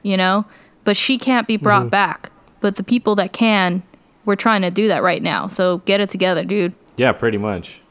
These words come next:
Speaker 3: He's trying to get him to action there. So yeah, that's, uh, that was a setup for Guardians of the Galaxy three, which, um, unfortunately isn't gonna happen until Suicide Squad two is done, since
Speaker 1: Right.
Speaker 3: James Gunn is working on that.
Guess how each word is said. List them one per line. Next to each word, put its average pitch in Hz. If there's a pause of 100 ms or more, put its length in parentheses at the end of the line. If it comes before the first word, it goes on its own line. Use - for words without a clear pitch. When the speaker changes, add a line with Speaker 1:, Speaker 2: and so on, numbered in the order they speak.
Speaker 3:
He's -
trying 98
to 98
get 104
him 98
to 107
action 104
there. 87 (240)
So 127
yeah, 151
that's, 123
uh, 113 (220)
that 120
was 120
a 104
setup 117
for 98
Guardians 101
of 92
the 98
Galaxy 95
three, 123 (260)
which, 139
um, 117 (180)
unfortunately 123
isn't 104
gonna 101
happen 104
until 98
Suicide 104
Squad 95
two 131
is 82
done, 92 (160)
since -
Speaker 1:
Right. 170
Speaker 3:
James 101
Gunn 101
is 95
working 95
on 92
that. 107